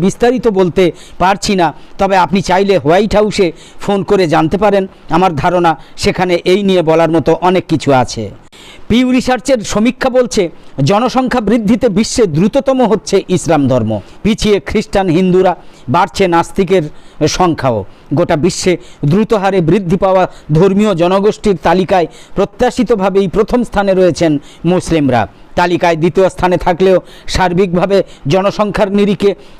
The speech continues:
পিছিয়ে পড়ছেন খ্রিস্টানরা। তাৎপর্যপূর্ণভাবে গোটা বিশ্বে বাড়ছে নাস্তিকের সংখ্যা। সম্প্রতি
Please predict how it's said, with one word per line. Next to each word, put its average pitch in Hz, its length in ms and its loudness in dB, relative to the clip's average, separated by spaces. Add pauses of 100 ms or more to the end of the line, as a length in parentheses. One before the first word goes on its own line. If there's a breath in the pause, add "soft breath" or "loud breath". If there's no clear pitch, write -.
(100)
পিছিয়ে 233 420 0
পড়ছেন 202 300 0 (100)
খ্রিস্টানরা। 214 560 0 (440 loud breath)
তাৎপর্যপূর্ণভাবে 208 1000 0 (100)
গোটা 208 180 0 (100)
বিশ্বে 226 300 0
বাড়ছে 185 280 0 (420 loud breath)
নাস্তিকের 180 460 -2 (100)
সংখ্যা। 170 300 0 (340 loud breath)
সম্প্রতি 175 360 0